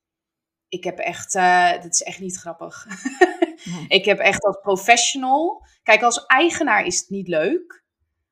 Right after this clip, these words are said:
Speaker 1: maar als ondernemer is het natuurlijk al helemaal niet leuk, want je hele livelihood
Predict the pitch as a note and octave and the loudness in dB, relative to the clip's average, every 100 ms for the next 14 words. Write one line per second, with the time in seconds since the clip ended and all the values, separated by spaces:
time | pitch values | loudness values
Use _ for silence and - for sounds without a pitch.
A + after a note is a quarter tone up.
0 | - G3 - A3+ A#3 - A3+ A3+ B3 D4+ | 0 4 4 4 0 -4 -10 -8 -6 -4
1 | G3 D#3 G3+ D4+ E4 - G3+ A#3+ B3+ - | -4 -6 -6 -8 -12 -10 -10 -10 -16 -12
2 | C#4 C#4 C#4+ C#4+ C#4+ D#4+ E4 F#4 F#4+ E4+ | -12 -8 -6 -4 -2 -2 0 2 4 2
3 | A#3 F#3 D#3 D3 D3+ - A3 G#3+ B3+ C#4+ | -2 -8 -8 -10 -10 -10 -14 -12 -8 -6
4 | C#4+ C#4+ D4 D#4 E4 - A3+ F3 F3+ | -6 -6 -4 -4 -4 -6 -12 -12 -12